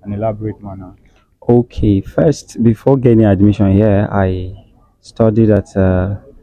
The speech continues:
Speaker 2: Akpera and Oshi Col-, uh, College of Agriculture, now Polytechnic, uh,
Speaker 1: Okay.
Speaker 2: Center for Food Technology and Research, cefta program. So I graduated there two thousand and nineteen. I was a cefta president,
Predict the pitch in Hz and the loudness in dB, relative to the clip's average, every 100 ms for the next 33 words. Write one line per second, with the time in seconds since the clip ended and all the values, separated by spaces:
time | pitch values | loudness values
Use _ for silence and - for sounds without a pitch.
0 | - - 107 117 107 98 101 92 - 117 | -8 -4 0 2 2 2 -2 -2 2 2
1 | 151 - - 107 110 98 110 110 104 95 | 0 -4 -4 -2 -2 0 2 2 2 2
2 | 101 98 - 107 104 110 107 107 104 95 | 0 0 -2 -2 0 2 4 2 0 0
3 | 92 - 104 104 98 - _ _ _ _ | -2 -2 -2 0 0 -4 _ _ _ _
4 | 95 104 95 98 127 117 113 117 104 - | -10 -4 -2 -2 0 0 2 0 -2 -2
5 | 110 101 - 101 104 104 98 92 - 98 | -2 -2 0 2 4 4 2 0 -2 -2
6 | 92 - 110 104 110 - 101 95 90 - | -2 -2 -4 -2 -2 0 0 0 -2 -4
7 | _ _ _ _ - 104 98 98 98 95 | _ _ _ _ -2 0 2 4 2 2
8 | 101 95 107 117 110 107 - 110 101 98 | 0 2 0 0 2 0 0 0 0 0
9 | 95 92 92 92 - 123 151 170 95 95 | 2 2 4 2 2 2 2 0 0 2
10 | 92 - 113 - 113 - 110 214 190 110 | 0 -2 -2 -2 -2 -2 -2 0 0 0